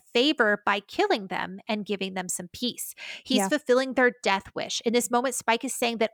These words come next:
Speaker 1: all the nonstop fear and uncertainty of being a Slayer is what leads them to wanting the peace of death," which, if you're looking at the sub-, subtext of sexual, of a whole sexual thing, is kinda gross, because then it's this idea of, like, she wants it.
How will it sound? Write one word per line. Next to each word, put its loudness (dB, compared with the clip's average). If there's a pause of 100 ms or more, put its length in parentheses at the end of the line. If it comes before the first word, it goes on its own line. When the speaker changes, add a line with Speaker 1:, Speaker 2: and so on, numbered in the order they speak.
Speaker 1:
all 8
the 4
nonstop 2 (100)
fear 2
and 2
uncertainty -2
of 0
being -4
a -4
Slayer 2
is 0
what 0
leads -4
them 2
to -6
wanting 2
the -2
peace -10
of -8
death," -4 (360)
which, 2 (800)
if 2
you're 4
looking 0
at 0
the 4
sub-, 4 (260)
subtext 0
of 0
sexual, 0
of -2
a 4
whole 0
sexual -2
thing, -2
is 6
kinda 2
gross, 2
because 0
then 4
it's -2
this 0
idea 2
of, 0
like, 0
she 0
wants -2
it. -6